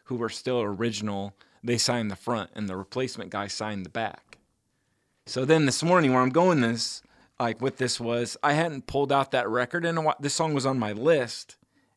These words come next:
and it happened to move to my number one. Then I was like, "All right, I'll go pull out this record, um, uh, from the crate," and I noticed that the actual, the lead singer guy, his name was Bobby,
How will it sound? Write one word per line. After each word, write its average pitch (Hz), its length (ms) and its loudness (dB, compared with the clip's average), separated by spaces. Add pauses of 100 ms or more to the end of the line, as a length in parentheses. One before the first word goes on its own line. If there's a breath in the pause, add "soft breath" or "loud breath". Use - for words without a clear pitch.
(920)
and 143 140 0
it 127 80 -4
happened 151 360 0
to 151 60 0
move 135 400 2
to - 80 -4
my 123 140 -2
number 120 260 -2
one. 113 420 -4 (460 soft breath)
Then 180 220 4
I 160 80 0
was 135 100 0
like, 135 180 -2
"All 185 140 10
right, 131 200 6
I'll 147 100 6
go 147 180 4
pull 156 320 0
out 147 160 4
this 127 200 -2
record, 120 540 0 (360 soft breath)
um, 110 600 -2 (920)
uh, 113 100 0
from 151 280 2
the 110 60 -2
crate," 147 500 -4
and 131 140 -2
I 120 80 0
noticed 151 580 2
that 139 180 -2
the 131 140 -8
actual, 151 480 0
the 123 120 -4
lead 131 280 -4
singer 165 340 -4
guy, 170 280 0
his 147 100 -4
name 123 160 -2
was 104 140 -6
Bobby, 120 560 -2